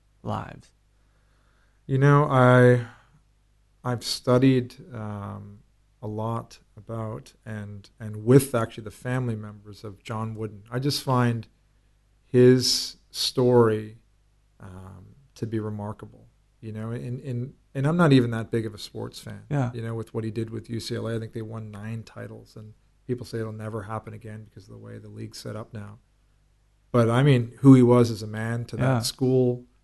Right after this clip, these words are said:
Speaker 2: to the students. Um, his wife passed, I believe,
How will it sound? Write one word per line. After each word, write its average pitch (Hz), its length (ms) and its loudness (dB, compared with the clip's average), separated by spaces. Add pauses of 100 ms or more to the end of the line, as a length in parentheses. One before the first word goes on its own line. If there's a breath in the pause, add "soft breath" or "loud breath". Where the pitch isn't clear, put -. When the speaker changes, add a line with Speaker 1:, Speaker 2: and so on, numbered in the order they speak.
(100)
Speaker 2:
to - 100 -20
the 107 100 -12
students. 127 800 -2 (560)
Um, 101 440 -16 (440)
his 110 240 -12
wife 113 580 -6
passed, 120 580 -12 (1080)
I 117 60 -18
believe, 117 300 -14